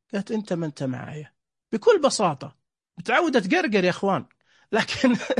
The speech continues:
<laughs> لكن هذه ال-، ال-، ال-، القرقرة لما، آه، يعني ضاعت،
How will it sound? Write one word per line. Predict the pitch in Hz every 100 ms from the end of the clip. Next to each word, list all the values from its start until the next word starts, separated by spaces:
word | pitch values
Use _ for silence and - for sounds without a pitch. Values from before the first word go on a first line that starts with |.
| - -
<laughs> | - - - -
لكن | 214 226 240 233 - _ -
هذه | 190 311 302
ال-، | 262 196
ال-، | 196 185
ال-، | - - - - 160 - 156 175
القرقرة | 190 285 240 208 175
لما، | 175 180 175 165 -
آه، | - - - -
يعني | - 160 151 165 160 123 71 - -
ضاعت، | 160 220 302 226 214 -